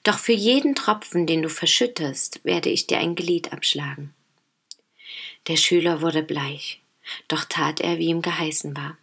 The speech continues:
Schritt für Schritt ging er mit der Wasserschale um den Tempel. Einmal, zweimal, dreimal. Und verschüttete nicht einen einzigen Tropfen.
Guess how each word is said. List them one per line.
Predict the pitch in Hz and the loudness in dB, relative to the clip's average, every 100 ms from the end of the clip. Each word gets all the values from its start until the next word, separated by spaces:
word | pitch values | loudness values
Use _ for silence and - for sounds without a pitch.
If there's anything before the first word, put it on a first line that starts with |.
| _ _ _ - - - | _ _ _ -20 -20 -6
Schritt | - - 220 220 | 0 2 2 2
für | 190 | 2
Schritt | 175 - 202 - | 2 2 -2 0
ging | 175 | 2
er | 170 | 2
mit | 165 156 | 2 2
der | 156 | 2
Wasserschale | 160 - 196 - 170 160 | 2 2 2 2 2 0
um | 156 | 0
den | 151 147 | 0 -2
Tempel. | - 151 147 151 - - - _ _ | -2 -4 -6 -12 -12 -20 -20 _ _
Einmal, | - 165 165 170 180 196 214 _ _ _ _ _ | 0 2 0 -2 -2 -4 -8 _ _ _ _ _
zweimal, | - - 160 165 165 170 175 185 _ _ _ _ _ _ _ _ _ | -4 2 2 4 2 -2 -4 -8 _ _ _ _ _ _ _ _ _
dreimal. | - 160 156 143 143 139 143 _ _ _ _ _ _ - | 0 2 2 0 -4 -6 -10 _ _ _ _ _ _ -4
Und | 180 180 | 0 2
verschüttete | 190 - 247 240 220 202 | 4 4 4 2 0 0
nicht | 202 - - | 0 0 2
einen | 185 190 - | 2 0 2
einzigen | 185 208 - - - 185 | 2 2 -4 -6 -6 -8
Tropfen. | - 147 - 160 156 | -8 -10 -10 -12 -14